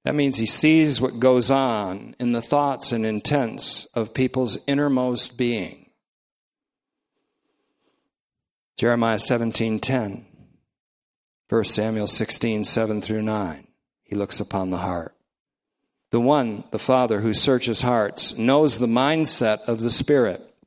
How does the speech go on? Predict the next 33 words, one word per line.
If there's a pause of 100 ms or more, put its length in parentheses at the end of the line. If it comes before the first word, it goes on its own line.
(540)
He
knows
the
intentionality. (380)
He
knows
just
what
the
Spirit
is
thinking
and
intending, (1120)
because
he
always
intercedes (160)
for
the
saints (1300)
as
God
would
have
it. (1160)
That's
how
I
translate
that.
The
F-,